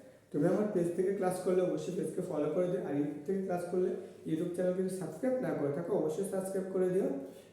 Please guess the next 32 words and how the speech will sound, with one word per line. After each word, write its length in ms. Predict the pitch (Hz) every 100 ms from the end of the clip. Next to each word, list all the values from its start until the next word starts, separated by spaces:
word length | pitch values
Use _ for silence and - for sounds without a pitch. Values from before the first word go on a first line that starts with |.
| 175 190
এবং 180 | 180 - - 156
বন্ধুদের 380 | 160 185 196 196
কাছে 140 | 190 170
এগুলো 160 | 170 175 -
বেশি 140 | 175 170
বেশি 160 | 170 214
শেয়ার 180 | 180 175 -
করে 140 | 147 131
দিও, 140 | - - - - -
তাহলে 180 | 147 147
আমারও 220 | 147 175 180
ভালো 140 | 185 185
লাগবে। 220 | 185 143 139 - - - - - 156
এবং 160 | 156 - - 139
অবশ্যই 340 | 147 - 190 190
কি 80 | - -
ক্লাসটা 400 | 185 135 - - 170
দেখলে 220 | 143 143 -
অবশ্যই 240 | 143 139 -
কমেন্ট 220 | 143 135 -
করে 140 | - -
যাবে, 160 | - - - - - - - - -
তাহলে 220 | 135 147 170
আমার 140 | 160 156 -
কি 80 | 254 247 - - - - -
একটু 140 | 202 190
তোমাদের 280 | 160 147 151 151
প্রতি 220 | 156 247 294 - - 151
ভালো 160 | 143 139
একটা 180 | 143 - 190
ফিল 160 | 147 139
হয়, 120 | 143